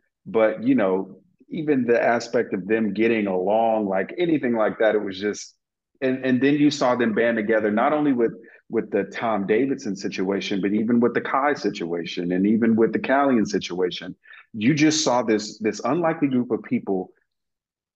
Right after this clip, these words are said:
come together, your chosen family, and they were not gonna take no for an answer. Um, and I, I definitely do think that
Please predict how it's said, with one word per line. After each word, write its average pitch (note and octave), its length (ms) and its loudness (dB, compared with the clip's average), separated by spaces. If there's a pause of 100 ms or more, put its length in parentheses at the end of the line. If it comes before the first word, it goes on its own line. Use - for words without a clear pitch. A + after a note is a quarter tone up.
(380)
come C3 140 4
together, G2 520 2
your F#2+ 120 -2
chosen A2+ 480 0
family, F#2+ 520 -2
and F2+ 380 -2 (300)
they G#2 200 2
were G#2 160 4
not G2 220 0
gonna G2 180 0
take F#2+ 240 -2
no F#2 220 -2
for F#2 140 0
an F2+ 60 0
answer. G#2+ 460 -2 (380)
Um, G#2+ 460 2
and A2+ 100 0
I, A2+ 180 4
I G#2+ 140 2
definitely B2 500 0
do A2 200 -4
think G#2+ 340 -4
that G2 300 4